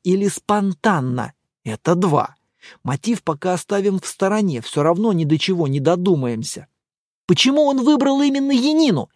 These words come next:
Это три, добавил Добродеев. Случайно. Янина и Маргарита чем-то похожи, Христофорыч.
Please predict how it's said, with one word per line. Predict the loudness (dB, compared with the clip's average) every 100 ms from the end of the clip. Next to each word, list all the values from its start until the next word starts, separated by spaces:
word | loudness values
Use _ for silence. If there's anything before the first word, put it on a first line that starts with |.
| -2
Это | 0 4 4
три, | 6 4 4 2 -2 _ _ _ -6
добавил | -2 0 0 -2
Добродеев. | -2 -2 -2 -2 -2 -6 -6 -14 _ _ _ _ _ _
Случайно. | -4 -4 0 0 0 -2 -6 -10 _ _ _ _ _ _ -2
Янина | 2 2 2
и | 2
Маргарита | 2 2 2 2 0
чем-то | -2 -2 -2 -2
похожи, | -2 -2 0 0 0
Христофорыч. | -2 -2 0 -4 -2 -2 -2 -4